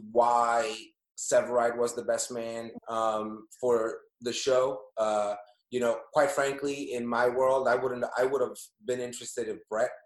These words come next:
were, uh, were the best person. Um, like, uh, you know,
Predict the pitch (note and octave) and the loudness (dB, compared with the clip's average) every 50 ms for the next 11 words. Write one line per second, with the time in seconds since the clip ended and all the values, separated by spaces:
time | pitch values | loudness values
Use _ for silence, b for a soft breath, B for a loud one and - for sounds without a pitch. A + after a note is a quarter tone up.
0 | _ _ - A#2 B2 - - - A#2+ B2 A#2+ A#2+ B2+ B2+ B2 B2+ B2 B2 - - | _ _ -8 -6 -6 -6 -4 -4 -6 -4 -4 -2 0 2 4 4 2 0 -2 -4
1 | - B2+ B2 A#2+ A#2+ A#2+ - - - B2+ B2 - - - _ C#3 B2+ C3 - - | -4 -2 0 0 0 0 -2 -2 -2 -2 -2 -4 -6 -10 _ -4 -4 -4 -4 -4
2 | - C#3+ D3 D3 D3+ - _ _ b b b b b b b A#2 A#2+ A#2+ A#2+ B2 | -6 -6 -6 -8 -10 -14 _ _ b b b b b b b -4 -4 -4 -4 -4
3 | A#2 B2 C3 B2 A#2+ A#2+ - A2+ A#2 A#2 A2+ - B2 A#2+ A#2 A2+ | -4 -2 2 2 2 2 0 -2 -2 -2 -2 -4 -2 -2 0 2